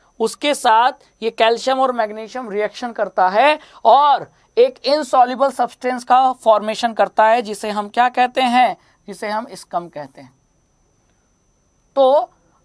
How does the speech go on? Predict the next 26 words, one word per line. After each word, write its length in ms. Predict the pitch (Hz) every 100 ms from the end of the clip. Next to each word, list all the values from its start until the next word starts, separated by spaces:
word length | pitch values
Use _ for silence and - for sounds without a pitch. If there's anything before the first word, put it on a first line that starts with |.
| _
हमेशा 440 | 208 233 254 254 311
हार्ड 420 | 233 202 240 277
वाटर 420 | 254 247 247 269
में 300 | 254 254 170 _ _
साबुन 400 | - 226 220 262
का 100 | 254
यूज़ 260 | 247 254 247
करेंगे 360 | 247 233 247
तो 140 | 254 254
हमेशा 480 | 226 226 233 285 269
स्कम 420 | - - 262 233
बनेगा 420 | 190 170 147 151 _ _ _ _ _ -
और 180 | 196 220
स्कम 440 | 233 - 285 294 269
जो 120 | 262
कि 140 | 277
इनसॉल्युबल 640 | 294 254 262 247 240 247 233
होता 200 | 220 247
है, 80 |
जैसा 260 | 233 226 240
कि 120 | 220
आप 200 | 240 254
यहाँ 180 | 220 214
देख 200 | 180 170
रहे 120 | 160
हो, 120 | 143